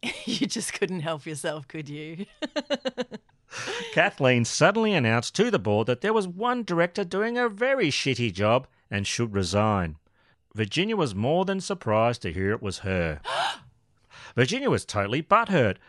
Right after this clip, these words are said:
Speaker 2: Where had this come from? She was bewildered, flabbergasted, floored, flustered and dumbfounded. Kathleen was supposed to be her friend. "It's nothing personal," Kathleen explained, "but the cats have to come first."
Speaker 1: "The fuck are you talking about?"
Speaker 2: thought Virginia.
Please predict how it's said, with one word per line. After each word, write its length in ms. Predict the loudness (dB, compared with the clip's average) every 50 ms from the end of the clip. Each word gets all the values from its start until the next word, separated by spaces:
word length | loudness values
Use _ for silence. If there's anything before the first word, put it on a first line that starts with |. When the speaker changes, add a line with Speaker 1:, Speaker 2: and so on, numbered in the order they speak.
| -18 _ 2
Speaker 2:
Where 160 | 4 6 6
had 120 | 6 4
this 180 | 0 -4 -4 -4
come 280 | -4 -4 -4 -4 -4
from? 380 | -4 -2 0 2 2 2 0 -4 -8 -14 -20 -20 _ -10
She 160 | -8 -6 -2
was 160 | -2 -2 -2
bewildered, 640 | 0 0 0 0 2 2 2 2 4 2 -2 -4
flabbergasted, 840 | -4 -10 -6 -2 0 0 2 2 0 2 2 0 0 0 -4 -6 -6
floored, 580 | -8 -10 -6 -2 0 2 2 2 2 2 0 -4
flustered 540 | -10 -8 -4 0 0 0 0 0 0 0 0
and 180 | 0 -2 0
dumbfounded. 680 | 0 0 2 2 0 0 2 2 2 2 0 -2 -4 -8 _ _ _ _ _ _ -4
Kathleen 520 | -2 -2 -2 -2 -2 0 0 2 2 2
was 120 | 0 0
supposed 400 | 0 -2 -4 -2 0 0 0 0
to 80 | -2 -2
be 180 | 2 2 2 4
her 120 | 2 2
friend. 640 | 0 -4 -6 -2 -2 0 0 0 0 0 -2 -2 -6 _ _ _ _ _ _ _ _ _ _ _ -4
"It's 180 | -4 -4 -2 2
nothing 320 | 4 4 4 4 0 -2
personal," 580 | 2 4 6 6 6 4 2 2 2 2 2 0
Kathleen 480 | -2 -4 -4 -4 -2 0 0 0 0
explained, 500 | 0 -2 -4 -2 0 2 2 2 0 -2 -8 -8
"but 120 | -8 -6
the 80 | -4 -2
cats 300 | 2 2 2 2 2 4
have 140 | 2 2 2
to 80 | 0 2
come 240 | 2 4 4 2 0
first." 560 | 2 4 6 6 6 6 4 2 -2 -10 -14 _ _ _ _ _ _ _ _ -4
Speaker 1:
"The 80 | -4
fuck 400 | -4 -4 0 4 4 4 4 4 -4 -6
are 40 | -4
you 80 | -6 -4
talking 500 | -4 -2 0 0 0 0 -4 -6 -4 -4
about?" 560 | -2 -2 -2 -2 -2 -4 -6 -10 -12 -10 -4
Speaker 2:
thought 280 | 0 2 2 2 2 -2
Virginia. 560 | -6 -2 0 2 2 4 4 2 2 0 -2